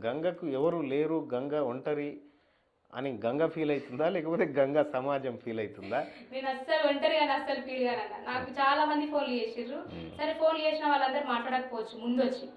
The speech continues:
Speaker 1: మ్మ్.
Speaker 2: మాకు కూడా ఏదైనా ప్రాబ్లం అవుతుందని మాట్లాడకపోవచ్చు,
Speaker 1: మ్మ్.
Speaker 2: కానీ నేను వాళ్ళ ఎత్తుగడలని, వాళ్ళ, వాళ్ళు నా మీద చేసే దాడిని తిప్పి కొట్టడానికి ఈ
Speaker 1: మిట్ట-,
Speaker 2: రోజు మీ
Speaker 1: మిట్టపల్లి, మిట్ట-,
Speaker 2: మీ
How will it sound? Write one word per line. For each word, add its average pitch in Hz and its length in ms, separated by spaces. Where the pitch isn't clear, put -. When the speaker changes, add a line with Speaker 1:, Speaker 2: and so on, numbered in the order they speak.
Speaker 1:
మ్మ్. 156 180
Speaker 2:
మాకు 240 220
కూడా 262 120
ఏదైనా 247 180
ప్రాబ్లం 233 380
అవుతుందని 226 320
మాట్లాడకపోవచ్చు, 220 680
Speaker 1:
మ్మ్. - 100
Speaker 2:
కానీ 285 300
నేను 269 300
వాళ్ళ 262 580
ఎత్తుగడలని, 294 640
వాళ్ళ, 247 320
వాళ్ళు 254 260
నా 254 120
మీద 269 180
చేసే 254 280
దాడిని 262 460
తిప్పి 302 300
కొట్టడానికి 311 460
ఈ - 20
Speaker 1:
మిట్ట-, 302 200
Speaker 2:
రోజు 175 100
మీ 156 100
Speaker 1:
మిట్టపల్లి, 208 420
మిట్ట-, 165 280
Speaker 2:
మీ 190 80